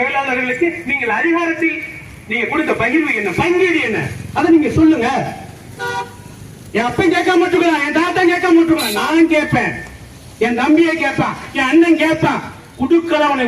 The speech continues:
ஊருக்குள்ள நம்ம செருப்பால் அடிப்போம். அதெல்லாம் அந்த காலம் முடிஞ்சிருச்சு. நீ என்னை புகழ்ந்து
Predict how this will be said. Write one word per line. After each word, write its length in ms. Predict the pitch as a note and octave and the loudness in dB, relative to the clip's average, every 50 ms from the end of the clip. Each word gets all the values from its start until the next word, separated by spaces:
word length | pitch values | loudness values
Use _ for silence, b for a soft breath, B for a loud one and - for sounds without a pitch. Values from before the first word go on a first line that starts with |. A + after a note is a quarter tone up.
| B3 | 2
ஊருக்குள்ள 260 | C#4+ D4+ C#4+ C4 C4 B3 A#3 | 2 0 0 0 -2 -2 0
நம்ம 200 | A3+ A3+ A3+ A#3 A#3 | 0 0 0 0 2
செருப்பால் 460 | E4 E4+ E4 E4+ F4 E4 D#4+ C#4+ B3+ A#3+ | 2 2 2 2 2 2 0 0 0 0
அடிப்போம். 400 | A3 F#3+ D#3+ - D3 - - - - - - - - - - - - - - - - - - - - - - - - - - - - - - - - - | 0 0 0 0 -2 -4 -4 -8 -12 -20 -20 -20 -20 -20 -20 -20 -20 -20 -20 -20 -20 -20 -20 -20 -20 -20 -20 -20 -20 -20 -20 -20 -20 -20 -20 -20 -8 -4
அதெல்லாம் 260 | F3 A3 C#4+ D4 D4 | -2 0 0 0 0
அந்த 100 | D4+ D#4 D4+ | 0 0 0
காலம் 320 | D4 D4 D4 D4 C#4 B3+ | 0 0 0 0 0 0
முடிஞ்சிருச்சு. 460 | B3+ C4+ C4+ B3+ B3+ G#3 - G3+ G3 D#3 C3 - - - - - - - | 0 2 2 0 0 0 0 -2 -2 -2 -2 -6 -10 -18 -20 -20 -18 -6
நீ 100 | - G3+ A3 | -4 -2 -2
என்னை 120 | A3 A3 G#3+ A3 | 0 -2 -2 -2
புகழ்ந்து 300 | A#3 A#3+ B3+ B3 A#3+ | -2 0 0 0 0